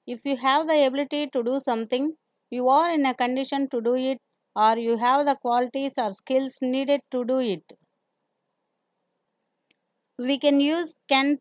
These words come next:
to describe natural or learned ability. Example, "She can run fifteen hundred meters in five minutes." We use can't to express inability in the present.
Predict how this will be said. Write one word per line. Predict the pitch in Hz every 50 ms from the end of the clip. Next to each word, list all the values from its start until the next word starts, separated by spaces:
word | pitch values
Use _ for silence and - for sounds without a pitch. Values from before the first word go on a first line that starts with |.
| -
to | 269 240
describe | 220 240 233 - - - 277 277 285 262 254
natural | 254 240 240 247 262 269 - 302 285 285 294 285
or | 254 233 226
learned | 220 214 214 214 214 226 247 262 285 294 294 277 -
ability. | - 233 208 196 208 196 185 175 - 175 170 180 _ _ _ _ _ _ _ _ _ _ _ _ _ _ _ _ -
Example, | - 202 190 190 208 220 220 226 220 262 277 320 359 - _ _ _ _ _ _ -
"She | - - - 285
can | 269 - 277 277 269
run | 294 302 339 359
fifteen | 330 330 302 - - - 349 349 320
hundred | 339 320 302 302 294 269
meters | 277 277 277 262 - 277 277 285 285 -
in | 262 247 233 247 247 247 247
five | 247 _ - 262 269 285 294 285
minutes." | 262 226 202 185 175 170 180 - - - - - _ _ _ _ _ _ _ _ _ _ _ _ _ _ _ _ _ _ -
We | 247 269 277 294
use | 311 339 359 311 - _ -
can't | 294 277 285 294 302 302 302 _ _ -
to | 269 254
express | 254 240 233 233 - - - 269 277 277 -
inability | - - 240 247 247 247 262 262 269 247 - 277 277 277 254
in | 240 226
the | 226 220
present. | - 233 220 190 180 170 160 170 -